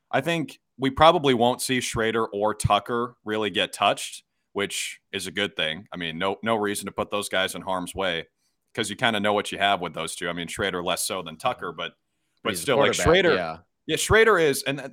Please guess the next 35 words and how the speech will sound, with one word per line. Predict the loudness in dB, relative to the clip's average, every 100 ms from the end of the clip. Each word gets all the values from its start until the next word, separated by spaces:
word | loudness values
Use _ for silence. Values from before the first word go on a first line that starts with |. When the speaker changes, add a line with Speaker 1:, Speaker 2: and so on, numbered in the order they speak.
| 0
Speaker 1:
that | 0
brings | 0 -2 0
up | 0
another | 0 0 -2
point, | -4 -6 -6 -6
which, | -8 -8 -12 -16 _ _ _ _ _ _ _
you | 0
know, | 0
Shrader | 0 0 2 4 4 4
is | 0 -4 -10 -14 _ _
locked | -2 2 2 2 -4
in | -4 -4
as | -4 -6 -6
the |
starter. | -10 -8 -8 -8 -12 -10 2
I | 2
don't | 2
know | -2 -2
if, | -4 -8
if | -14 -10
people | -8 -4 -2
have | -2
talked | -2 -2 -2 -2
about, | -2 0 0
like, | -2 -4
maybe | -8 -8 -6 -6 -4 -4 -6 -10 _ _ _ _ -6
Villari | -4 2 6 6 4 0
challenging | -4 -2 -2 -2 -4 -6 -6
him | -6 -6 -8
'cause | -8 -8
he | -6
is | -6
a | -4
Michigan | -6 -6 -6 -8
transfer. | -6 -4 -4 -4 -4 -4 -4